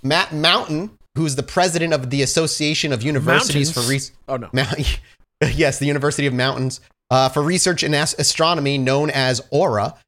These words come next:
Speaker 1: At aura, Mountain oversees a consortium of forty-four universities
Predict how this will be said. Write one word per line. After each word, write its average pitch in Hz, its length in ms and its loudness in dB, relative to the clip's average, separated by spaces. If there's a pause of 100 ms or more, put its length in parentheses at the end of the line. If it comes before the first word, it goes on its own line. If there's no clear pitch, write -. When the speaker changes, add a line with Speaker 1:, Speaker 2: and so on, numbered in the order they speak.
(340)
Speaker 1:
At 175 240 2
aura, 156 440 2
Mountain 151 360 0
oversees 147 520 0
a 139 200 0
consortium 139 960 -2
of 139 200 -2
forty-four 170 540 -2
universities 131 840 -2